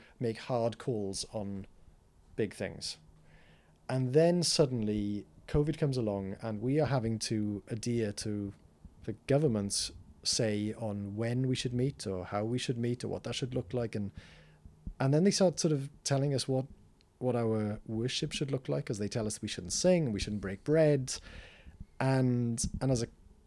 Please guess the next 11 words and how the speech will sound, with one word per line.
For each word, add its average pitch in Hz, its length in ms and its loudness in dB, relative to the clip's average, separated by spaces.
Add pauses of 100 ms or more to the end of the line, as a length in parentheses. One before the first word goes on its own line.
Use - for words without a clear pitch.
(500)
you 165 120 4
know, 120 120 4
as 113 180 0
a, 117 120 -2
as 123 120 -2
a - 20 -2
Christian, 185 480 2
I, 190 100 2 (140)
and 139 100 2
as 123 120 2
a, 127 100 0